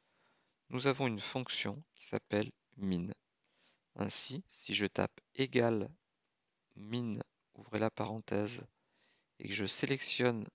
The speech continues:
ma série statistique complète,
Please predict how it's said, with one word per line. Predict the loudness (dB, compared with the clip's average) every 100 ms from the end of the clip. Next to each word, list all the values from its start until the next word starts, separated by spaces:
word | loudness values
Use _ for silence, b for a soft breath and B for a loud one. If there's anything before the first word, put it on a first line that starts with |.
| _ _
ma | -8 -4
série | -2 -2 -2 -2 -6 _ _ _
statistique | -20 -12 -10 -10 -16 -16 -20 -20 -20 -20
complète, | -20 -18 0 0 0 -12 -12